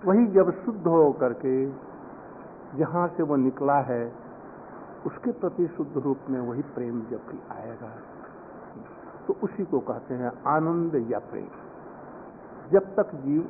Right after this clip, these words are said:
अपने इस स्वरूप में प्रतिष्ठित नहीं हो जाता, तब तक कभी भी नहीं, लाखों कोटि जन्मों में नहीं हो सकता है। आदमी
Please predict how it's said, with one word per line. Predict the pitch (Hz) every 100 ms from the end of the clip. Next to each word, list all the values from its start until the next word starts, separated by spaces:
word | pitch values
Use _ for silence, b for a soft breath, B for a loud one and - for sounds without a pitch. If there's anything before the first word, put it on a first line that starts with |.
| -
अपने | 160 196 196
इस | 180 190
स्वरूप | - 185 165 165 160
में | 151
प्रतिष्ठित | 143 131 - 165 - 208 -
नहीं | 131 135 156
हो | 135
जाता, | 127 123 - 107 - - - - - - - - - - - - - - - -
तब | 160
तक | - 175 -
कभी | 202 214
भी | 175
नहीं, | 156 135 127 110
लाखों | 139 180 180 196
कोटि | 196 160 156 165
जन्मों | 113 135 151 165
में | 143
नहीं | 127 120 104
हो | 107
सकता | - - -
है। | 107 107 - - - - - - - - - - - - - - - - - - - - - -
आदमी | 143 156